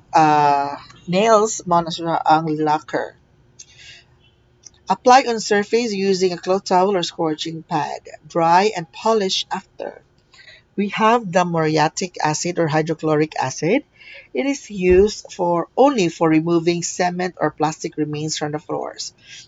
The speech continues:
Dilution depends on the thickness of cement. Then rinse thoroughly after use.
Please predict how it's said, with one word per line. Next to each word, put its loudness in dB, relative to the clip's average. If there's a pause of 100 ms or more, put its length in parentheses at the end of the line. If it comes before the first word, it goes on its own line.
(120)
Dilution 0
depends 0
on -6
the -6
thickness -4
of -4
cement. -10 (580)
Then 0
rinse 2
thoroughly 2
after -4
use. -6